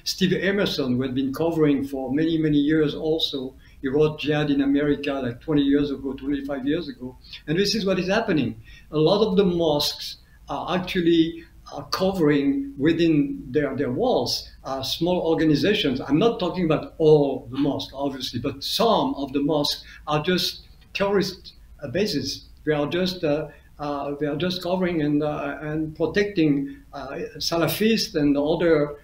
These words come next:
uh, extremists from, uh, from Islam, Islamists. So that's not a surprise that the day after a gigantic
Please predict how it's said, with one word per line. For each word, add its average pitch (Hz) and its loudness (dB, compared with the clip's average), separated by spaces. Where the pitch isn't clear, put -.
uh, 139 -12
extremists 185 2
from, 147 2
uh, 135 -10
from 160 0
Islam, 175 2
Islamists. 190 2
So 175 2
that's 208 0
not 247 6
a 190 2
surprise 160 0
that 156 -2
the 143 2
day 165 0
after 165 0
a 143 -2
gigantic 160 0